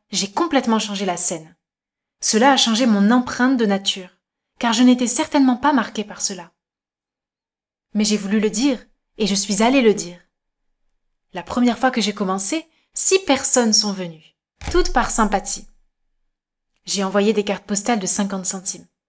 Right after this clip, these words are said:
À l'époque, il existait une carte d'un penny,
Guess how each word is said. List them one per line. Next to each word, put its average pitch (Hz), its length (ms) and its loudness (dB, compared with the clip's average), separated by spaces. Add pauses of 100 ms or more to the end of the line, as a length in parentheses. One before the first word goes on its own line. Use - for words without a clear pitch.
(1200)
À 175 100 -4
l'époque, 262 480 -2 (280)
il 233 100 0
existait 214 380 2
une 226 120 4
carte 247 300 -4
d'un 208 160 -2
penny, 196 400 -6